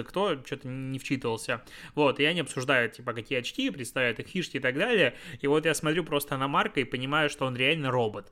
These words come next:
Ну, то есть даже в таком ролике, где они просто сидят, в целом, если заменить его на робота, мо-, возможно, он будет выглядеть более человечно.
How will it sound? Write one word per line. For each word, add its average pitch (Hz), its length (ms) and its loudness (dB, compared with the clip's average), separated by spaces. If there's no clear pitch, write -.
Ну, 135 100 -4
то 143 160 0
есть 120 160 -2
даже 143 300 4
в - 40 -12
таком 131 360 -2
ролике, 131 420 2
где 120 140 -4
они 131 160 -4
просто 139 400 -2
сидят, 139 480 0
в - 80 -20
целом, 175 280 2
если 135 260 -2
заменить 139 360 -2
его 139 160 0
на 131 120 0
робота, 190 420 2
мо-, 131 340 2
возможно, 156 440 0
он 127 120 -2
будет 135 220 -2
выглядеть 156 320 -2
более 135 300 4
человечно. 120 680 -2